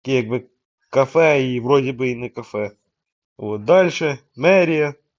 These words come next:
От така у мене тут тепер мерія гарна. От це поки скрині, тут ще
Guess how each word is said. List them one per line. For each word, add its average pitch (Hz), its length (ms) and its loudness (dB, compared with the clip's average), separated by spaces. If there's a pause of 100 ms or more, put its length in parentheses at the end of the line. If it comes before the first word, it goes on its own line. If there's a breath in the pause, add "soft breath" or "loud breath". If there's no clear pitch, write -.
(1080)
От 113 100 -14
така 143 280 2
у 143 60 2
мене 135 180 -2
тут 131 160 -14
тепер 135 240 -4
мерія 165 420 2
гарна. 139 340 0
От 127 160 -6
це 160 200 0
поки 156 300 -8
скрині, 170 400 -4
тут 139 200 -10
ще 143 240 -6